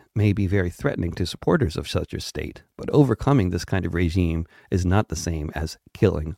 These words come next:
all of its citizens. Hamas is just like Islamic State.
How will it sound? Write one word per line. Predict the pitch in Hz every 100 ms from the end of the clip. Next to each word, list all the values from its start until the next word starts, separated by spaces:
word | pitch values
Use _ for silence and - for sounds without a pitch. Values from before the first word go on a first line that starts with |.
| _
all | 78
of | 76
its | 73 -
citizens. | - 90 - - - - _ _ _ _ _ _ _ _ _ _ _ _ _ _ _ _ - - - _
Hamas | 104 117 156 151
is | 110 95
just | 120 117
like | 104 104
Islamic | 90 90 82 92 92
State. | - - 73 -